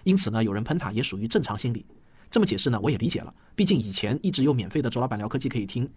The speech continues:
突然听不到了，要掏钱才能听了，这当然是一种巨大的变化。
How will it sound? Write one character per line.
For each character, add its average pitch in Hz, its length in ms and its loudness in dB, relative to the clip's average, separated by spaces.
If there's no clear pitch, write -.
突 - 100 2
然 190 120 8
听 214 100 2
不 202 80 0
到 226 120 2
了， - 120 -4
要 190 100 0
掏 214 220 2
钱 202 160 -2
才 - 100 -2
能 110 120 -2
听 117 160 -4
了， - 120 -2
这 135 80 0
当 143 120 0
然 147 80 2
是 139 140 2
一 127 60 2
种 98 100 -6
巨 135 140 -2
大 135 100 -2
的 117 80 -6
变 190 160 0
化。 - 160 -12